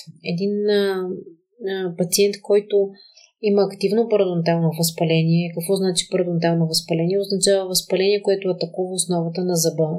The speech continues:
венеца и неговата кост. М, а, ако ще поморийската луга венозно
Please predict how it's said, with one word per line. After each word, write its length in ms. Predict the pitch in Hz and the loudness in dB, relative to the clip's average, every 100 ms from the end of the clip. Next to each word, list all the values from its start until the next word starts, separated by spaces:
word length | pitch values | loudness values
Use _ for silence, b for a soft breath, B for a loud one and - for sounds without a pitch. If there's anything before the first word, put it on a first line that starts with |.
| 165 | 0
венеца 420 | 165 160 160 196 | 2 2 0 0
и 100 | 202 | 0
неговата 440 | 180 170 165 170 135 | 0 -2 -4 -4 -4
кост. 420 | - 160 - - _ _ _ - | -2 0 0 -6 _ _ _ -14
М, 80 | 208 196 196 190 190 190 190 190 | -8 -6 -6 -6 -6 -6 -6 -8
а, 120 | 180 170 _ 208 | -10 -14 _ -8
ако 100 | - | -6
ще 260 | - 240 226 | -2 -4 -2
поморийската 600 | 214 202 214 - 175 190 | 0 2 2 0 -2 0
луга 260 | 180 185 190 | 2 2 2
венозно 420 | 190 185 175 170 | 2 2 2 2